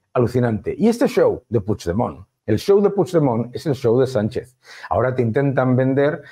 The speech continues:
Sánchez se aparta, no habla, no mira, no dice, no habla, ¿eh? No se sabe nada de Sánchez, no se sabe nada de Zapatero, no se sabe nada, ¿eh? Aquí se, eh, estos que decían que bajo ningún concepto,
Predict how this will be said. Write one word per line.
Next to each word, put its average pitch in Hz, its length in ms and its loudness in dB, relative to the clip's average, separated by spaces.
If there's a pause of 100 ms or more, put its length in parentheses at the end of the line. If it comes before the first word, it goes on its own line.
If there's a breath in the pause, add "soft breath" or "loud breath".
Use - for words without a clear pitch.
(140 loud breath)
Sánchez 135 420 -2
se - 80 -2
aparta, 180 540 -2 (160)
no 113 280 0
habla, 135 320 -2
no 123 120 0
mira, 147 420 2
no 117 100 0
dice, 156 400 -2
no 123 200 0
habla, 165 460 -2
¿eh? 180 200 -2 (400 soft breath)
No 123 100 0
se 135 60 0
sabe 165 200 0
nada 190 240 2
de 170 60 2
Sánchez, - 520 -6 (320)
no 123 80 2
se 143 60 2
sabe 156 180 4
nada 196 200 2
de 202 80 2
Zapatero, 160 580 -2 (280 soft breath)
no 170 120 0
se 156 40 2
sabe 180 180 4
nada, 190 580 0 (120)
¿eh? 180 340 0
Aquí 175 520 4
se, 131 260 2
eh, 110 280 -2
estos 139 420 0
que 151 160 2
decían 127 600 0
que 135 80 0
bajo 127 260 0
ningún 135 460 2
concepto, 165 720 0